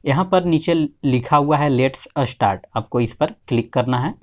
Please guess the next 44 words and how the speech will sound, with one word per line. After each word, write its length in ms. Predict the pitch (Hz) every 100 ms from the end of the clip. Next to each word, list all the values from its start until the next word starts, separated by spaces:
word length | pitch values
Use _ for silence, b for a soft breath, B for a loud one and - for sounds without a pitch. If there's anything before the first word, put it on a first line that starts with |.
| -
इस 120 | 135
पर 160 | - 180
क्लिक 280 | 180 185 185
करने 260 | 185 180
के 100 | 180 175
बाद 220 | 175 175 156
यहाँ 260 | 131 156 156
पर 100 | 147
आपको 360 | 147 - 147
मोबाइल 360 | 139 123 113 123
नंबर 220 | 131 127
डालना 320 | 127 123 123
है, 140 | 123 170 _ _ _ -
तो 60 |
यहाँ 240 | 156 165 185
पर 100 | 196
कोई 220 | 185 160 139
भी 160 | 156
मोबाइल 340 | 180 160 156 156
नंबर 240 | 156 151
आप 140 | 147 -
डाल 200 | 143 139
दीजिएगा। 460 | 139 131 139 170 - b b
ये 140 | 135 151
नहीं 220 | 170 185
कि 100 | 180
आधार 260 | 151 135 139
के 100 | 151
साथ 380 | 147 139 139 _ -
लिंक 320 | 131 135 160
है 200 | - 160 160 _ _ -
वही 280 | 120 123 143
नंबर 280 | 135 127 127
डालना 360 | 120 117 131
ज़रूरी 420 | 170 123 123 117 107
है। 200 | 104 - b b -
यहाँ 180 | 120 143
पर 120 | 160
कोई 200 | 165 147
भी 140 | 135 147
मोबाइल 280 | 147 143 143
नंबर 240 | 139 139
डालकर 380 | 143 120 117 143
आप 200 | 139 -